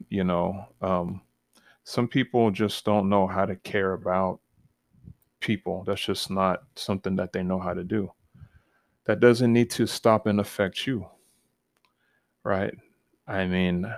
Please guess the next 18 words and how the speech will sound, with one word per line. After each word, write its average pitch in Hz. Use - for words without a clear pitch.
yes, 98
I've 101
had 104
a 98
lot 98
of 95
missteps -
in 92
the 95
relationship 95
department, 98
as 131
many 101
of 87
us 90
have, 92
I'm 90
sure. 101